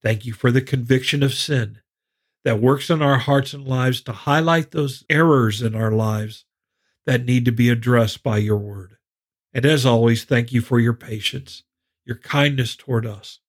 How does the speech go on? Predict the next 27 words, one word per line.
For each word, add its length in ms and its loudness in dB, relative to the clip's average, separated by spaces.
And 80 -8
Lord, 220 4
we 180 2
pray 340 2
that 100 0
you'll 220 4
help 360 -4
us 320 -10
to 160 2
embrace 500 2
the 120 -4
big 420 -2
things, 380 -4
the 100 -4
important 640 -2
things 460 -14
of 120 -2
the 80 0
Christian 480 -2
faith. 380 -2
It's 200 -2
in 140 0
Jesus' 520 0
name 160 0
that 80 -6
we 140 2
pray. 460 -2